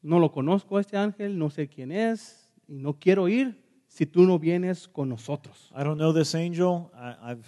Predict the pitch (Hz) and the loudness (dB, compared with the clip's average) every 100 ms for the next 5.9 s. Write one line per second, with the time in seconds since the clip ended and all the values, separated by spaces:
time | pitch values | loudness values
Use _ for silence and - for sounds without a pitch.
0 | - 127 117 135 131 143 165 165 156 - | -14 -14 -10 -10 -2 0 2 0 -2 2
1 | 165 165 165 131 135 143 143 143 131 139 | 4 6 4 -2 -4 -2 -4 -6 -4 0
2 | 143 147 117 117 123 127 123 110 104 - | 2 0 -2 -14 -14 -12 -14 -16 -20 -20
3 | 90 - _ _ 170 165 214 - 180 - | -20 -20 _ _ 0 4 4 4 0 -4
4 | 160 190 196 196 196 185 208 190 180 180 | 0 0 2 2 4 4 4 4 4 2
5 | 190 170 151 131 160 220 247 - | -2 -2 0 2 6 6 4 -2